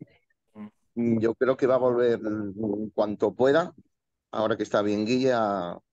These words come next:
jugar con dos centrales solo. Se tendrá que decidir cuáles de esos dos, pero como la liga es tan larga, pues habrá lesiones, habrá tarjetas y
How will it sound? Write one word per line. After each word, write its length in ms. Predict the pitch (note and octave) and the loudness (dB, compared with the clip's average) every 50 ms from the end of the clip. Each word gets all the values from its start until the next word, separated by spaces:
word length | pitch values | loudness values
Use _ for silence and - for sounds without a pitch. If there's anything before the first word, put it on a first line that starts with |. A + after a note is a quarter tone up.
| _ - - | _ -10 -4
jugar 160 | - A2 G#2 | -2 -2 -2
con 140 | - G2 G#2+ | 0 0 0
dos 140 | A2 A2 - | 0 0 2
centrales 420 | B2+ A2+ G2 G#2 A2 A#2 A2 G#2+ | 0 0 2 4 4 4 2 2
solo. 240 | - D3 C3+ A#2 G#2 | 2 2 2 2 2
Se 100 | - G#2 | 0 -4
tendrá 300 | G2 G2+ G#2 A2 A2 A2 | -4 -4 0 0 0 2
que 80 | - A#2 | 2 2
decidir 460 | A2 A2 - A2 A2+ B2 B2 A#2 - _ _ _ _ _ _ _ _ _ _ _ _ _ _ _ _ | 2 2 2 0 0 0 0 -2 -4 _ _ _ _ _ _ _ _ _ _ _ _ _ _ _ _
cuáles 380 | - C3+ B2+ B2 A2 G#2 - | 0 2 2 2 2 0 -2
de 80 | - A#2+ | -2 -2
esos 200 | A2+ B2+ B2 G#2+ | 0 0 0 2
dos, 240 | C#3 C#3 D3 C3+ - - | 4 4 4 2 2 -2
pero 140 | - - F#2+ | -4 -4 -2
como 160 | - G2 F#2+ | -2 0 2
la 100 | G2 G2+ | 2 2
liga 540 | G#2 A2+ A2+ G#2+ A2 G#2+ G2+ G2+ G#2 G#2+ G#2+ | 2 2 2 2 2 2 2 2 0 -2 -2
es 80 | G#2+ - | -4 -4
tan 180 | - A2 A2 | -4 -2 0
larga, 320 | A2 A2+ A#2 B2 C3+ D3+ - | 0 0 0 2 0 0 0
pues 240 | D3+ B2 G#2+ G2+ G2+ | 0 -2 -2 -2 -2
habrá 240 | F2+ F2+ F#2+ F#2+ | -4 -2 -2 -2
lesiones, 540 | F#2 F#2+ F#2+ - A2 A2 A2+ A2 A2+ A2+ - | -2 -4 -4 -4 -4 -2 -2 -2 -4 -4 -4
habrá 180 | G#2 F2+ G2+ G2+ | -4 -2 -2 -4
tarjetas 600 | - F#2 - - A#2 G2+ G#2 - A2 A#2+ - - | -4 -6 -4 -2 -4 -2 -2 -2 -4 -4 -4 -6
y 320 | G#2 F#2 F2 F2 E2+ D#2 | -6 -6 -6 -6 -10 -12